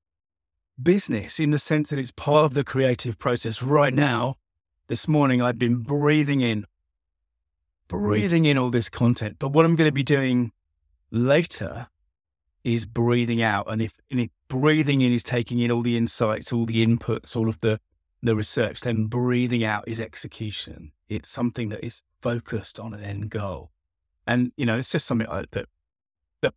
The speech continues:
popped into my head when my friend was saying, you know, "I've been doing all this stuff, but now I've got to execute." It's that duality, that breathing in, getting all the stuff, and then breathing out the,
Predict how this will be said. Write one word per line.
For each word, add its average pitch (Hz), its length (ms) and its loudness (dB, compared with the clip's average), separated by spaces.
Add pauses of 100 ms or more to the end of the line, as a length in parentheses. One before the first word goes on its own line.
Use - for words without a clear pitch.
popped - 280 2
into 156 220 0
my 127 140 2
head 127 260 0
when 107 140 -2
my 107 120 0
friend 110 320 0
was 123 160 -2
saying, 113 380 -4
you 123 80 0
know, 101 160 -2
"I've 107 100 -2
been 120 140 0
doing 147 180 6
all 123 80 -2
this 113 160 -4
stuff, 104 300 -6
but - 80 -8
now 117 180 0
I've 110 80 -4
got 110 100 -2
to 107 120 0
execute." - 640 -10 (560)
It's 120 220 -2
that 113 240 -4
duality, 113 540 0
that 95 140 -8 (1000)
breathing 107 500 0
in, 139 400 2 (380)
getting 117 260 2
all 110 100 2
the 107 120 0
stuff, 110 420 -2 (140)
and 113 120 -4
then 107 220 0
breathing 120 760 2
out 110 300 -2
the, 110 240 -10